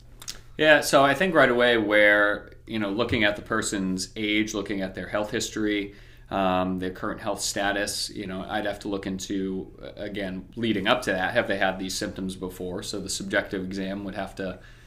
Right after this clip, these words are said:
clarify a couple things a little bit more, but even where she's feeling uneasy at that point, not able to sleep, uh, the headaches, I'd wanna try to figure out why. You know, first thing for me would be, let's do a blood test, see what's going on. Um,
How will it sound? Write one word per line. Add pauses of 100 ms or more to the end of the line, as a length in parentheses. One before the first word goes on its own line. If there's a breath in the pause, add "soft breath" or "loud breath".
(260 soft breath)
clarify
a
couple
things
a
little
bit
more,
but
even
where
she's
feeling (140)
uneasy
at
that
point,
not
able
to
sleep, (320 soft breath)
uh,
the
headaches,
I'd
wanna
try
to
figure
out
why. (380 soft breath)
You
know,
first
thing
for
me
would
be,
let's
do
a
blood
test, (200)
see
what's
going
on. (540 soft breath)
Um,